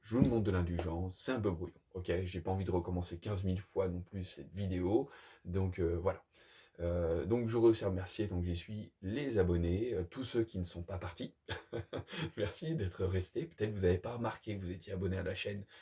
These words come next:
donc, euh, vous n'êtes pas obligé de partir du coup parce que maintenant vous remarquez que vous êtes abonné. Vous voyez, c'est pas une obligation non plus. Euh, <laughs> faites comme vous voulez en fait. Je voudrais aussi, euh, saluer les nouveaux abonnés parce qu'en fait en un an et demi,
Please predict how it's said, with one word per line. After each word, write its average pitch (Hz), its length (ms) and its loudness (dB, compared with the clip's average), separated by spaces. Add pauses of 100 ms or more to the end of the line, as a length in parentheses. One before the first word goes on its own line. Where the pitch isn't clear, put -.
(240)
donc, 92 300 0
euh, 87 440 4
vous 101 120 -2
n'êtes 110 160 0
pas 139 80 4
obligé 117 240 2
de - 60 -4
partir 104 600 -2
du 95 200 2
coup 113 200 -6 (100)
parce - 240 -4
que - 120 -2
maintenant 110 540 0
vous 101 140 0
remarquez 101 420 2
que 107 40 0
vous 98 140 2
êtes 92 120 2
abonné. 95 300 2
Vous 87 60 -10
voyez, 82 340 -6 (380)
c'est - 140 -10
pas 101 120 2
une 95 120 6
obligation 92 460 4
non 92 200 2
plus. 80 200 -8 (480)
Euh, 92 400 8
<laughs> 87 40 -8
faites - 200 -4
comme 127 200 2
vous 98 160 0
voulez 98 200 6
en 87 80 4
fait. 92 200 -10 (380)
Je 107 140 -4
voudrais 117 180 10
aussi, 120 380 2 (160)
euh, 101 120 6
saluer 147 420 2
les 98 160 0
nouveaux 151 480 4
abonnés 92 380 4
parce - 180 -12
qu'en 87 140 -4
fait 95 200 0
en 87 260 2
un 95 200 4
an 92 220 2
et 95 80 -2
demi, 113 300 2